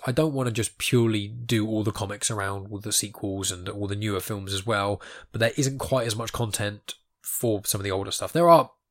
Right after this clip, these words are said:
comics and things like that for some of the prequel stuff and, the, and obviously the, the mainline comics are all about the original trilogy, but I'm trying to kind of do it in some vague-ish order, <laughs> I think, maybe. So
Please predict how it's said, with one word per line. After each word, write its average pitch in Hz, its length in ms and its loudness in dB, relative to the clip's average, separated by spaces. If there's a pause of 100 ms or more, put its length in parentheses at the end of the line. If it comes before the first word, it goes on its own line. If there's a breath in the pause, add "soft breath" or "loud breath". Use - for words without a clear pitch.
(180)
comics 110 460 0
and 101 120 -8
things 107 200 -2
like 101 140 -2
that 104 180 2
for 107 200 0
some 101 140 0
of 98 60 -6
the 95 60 -4
prequel 101 360 -4
stuff 98 260 0
and, 101 80 -8
the, 92 260 -10
and 107 120 -2
obviously 98 220 -2
the, 98 80 -6
the 92 100 -8
mainline 104 640 -2
comics 98 360 -6
are 104 40 -6
all 98 100 -2
about 95 160 -2
the 110 100 -8
original 101 360 -6
trilogy, 127 440 0 (460 loud breath)
but 117 240 0
I'm 120 120 -4
trying 131 340 2
to 117 100 2
kind 117 240 -2
of 104 140 -6
do 113 140 2
it 110 120 -4
in 104 140 -8
some 156 540 0 (100)
vague-ish 156 600 4
order, 170 420 6
<laughs> 127 100 0
I 143 240 4
think, 151 300 0
maybe. 156 300 2 (300 loud breath)
So 120 240 4